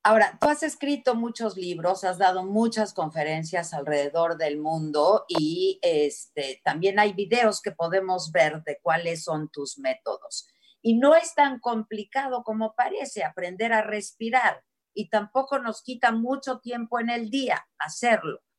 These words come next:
¿Cuál es la recomendación tuya? Eh, ¿respirar las más veces que puedas, eh, durante el día con este método? ¿O cu-,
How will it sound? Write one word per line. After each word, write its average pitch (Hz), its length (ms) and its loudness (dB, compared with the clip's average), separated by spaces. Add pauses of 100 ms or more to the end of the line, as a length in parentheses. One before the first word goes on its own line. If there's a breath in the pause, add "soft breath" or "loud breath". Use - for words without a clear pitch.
(200)
¿Cuál 302 240 4
es 349 100 -8
la 285 140 0
recomendación 208 1160 -2
tuya? 117 400 -8 (400)
Eh, 175 420 0
¿respirar 208 800 2 (240)
las 190 380 4
más 247 400 2
veces 262 400 -2
que 226 100 -6
puedas, 254 720 0
eh, 214 320 -2
durante 196 480 -4
el 196 160 -4
día 247 480 0
con 190 220 -6
este 202 300 -8
método? 233 760 -6
¿O - 220 -8
cu-, 392 80 -16